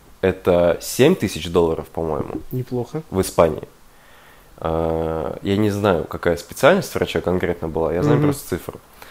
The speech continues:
Speaker 1: А в С Ш А мне говорили, что может быть и сорок тысяч долларов в месяц.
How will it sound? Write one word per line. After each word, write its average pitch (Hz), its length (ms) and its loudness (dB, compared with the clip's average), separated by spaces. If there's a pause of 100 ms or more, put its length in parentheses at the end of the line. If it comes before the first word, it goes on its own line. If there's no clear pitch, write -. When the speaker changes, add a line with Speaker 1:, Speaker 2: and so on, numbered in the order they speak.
(280)
Speaker 1:
А 92 460 6
в - 60 -2
С - 120 -6
Ш - 220 0
А 147 320 8
мне 104 200 4
говорили, 98 420 2
что - 200 -4
может 104 260 0
быть 92 340 -4
и 92 220 0
сорок 98 340 2
тысяч 90 280 -6
долларов 98 360 2
в - 40 -6
месяц. - 440 -4